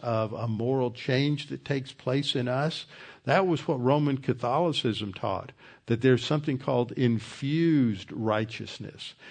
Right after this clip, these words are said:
and that every time you participate in the, in, in the sacraments, you get a little more grace,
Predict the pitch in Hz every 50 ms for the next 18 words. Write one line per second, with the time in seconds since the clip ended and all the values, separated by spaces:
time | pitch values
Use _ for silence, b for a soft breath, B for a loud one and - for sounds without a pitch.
0 | B B B B 107 117 131 131 123 123 123 117 123 139 143 160 160 151 151 147
1 | 143 143 143 143 135 135 - 147 131 - - 139 131 - - 139 135 - 135 127
2 | 131 127 127 - - 127 123 123 120 120 117 113 117 117 117 117 117 117 113 113
3 | B B B B B B - - 120 123 127 127 135 123 117 110 110 107 - -
4 | - 156 170 175 175 - - 127 110 110 110 113 113 113 - 123 107 123 135 120
5 | 120 117 127 147 165 165 160 151 151 156 135 117 107 120 120 110 113 110 110 113
6 | 113 117 -